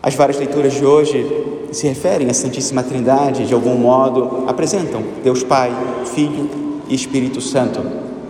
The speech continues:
Mas o essencial das leituras de hoje, o grande objetivo, é nos levar a cada um de nós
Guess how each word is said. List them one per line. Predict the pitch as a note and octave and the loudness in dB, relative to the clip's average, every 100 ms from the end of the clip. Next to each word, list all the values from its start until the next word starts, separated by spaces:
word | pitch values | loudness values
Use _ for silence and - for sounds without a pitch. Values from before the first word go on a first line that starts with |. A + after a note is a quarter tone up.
| - - - - - - - - - - - - - - | -14 -16 -18 -18 -20 -20 -20 -20 -20 -20 -20 -20 -12 0
Mas | D#3+ - - - | 0 0 -6 0
o | D#3+ | 2
essencial | F3+ F3 - D3+ C3+ C3 | 2 2 4 4 4 0
das | C3 | 0
leituras | C3+ B2 C3+ B2+ | 0 0 2 2
de | C3 | 2
hoje, | B2 A2 - - - - A#2 - | 2 2 2 -2 -4 -6 -8 -6
o | |
grande | B2+ C#3+ D3+ | -2 0 0
objetivo, | C#3 C#3 B2+ - A2 F2+ - - - - - - - | -2 -2 -4 -4 -6 -6 -10 -12 -14 -16 -18 -18 -2
é | D3+ | 2
nos | D3+ | 2
levar | D#3 D#3 D#3 D3+ | 2 4 4 4
a | - | 0
cada | E3+ D#3+ D#3 | 0 0 0
um | D3+ | -2
de | C3+ | 0
nós | C3 G#2 G2 - - | 0 0 -2 -6 -8